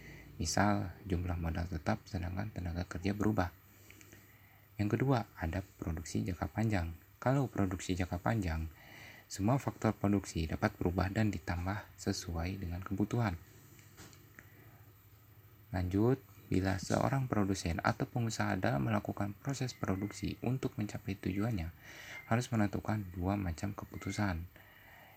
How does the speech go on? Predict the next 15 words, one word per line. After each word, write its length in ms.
Yang 60
pertama, 580
berapa 480
output 400
yang 160
harus 240
diproduksikan. 840
Yang 100
kedua, 320
berapa 400
dan 320
dalam 320
kombinasi 800
bagaimana 800
faktor-faktor 800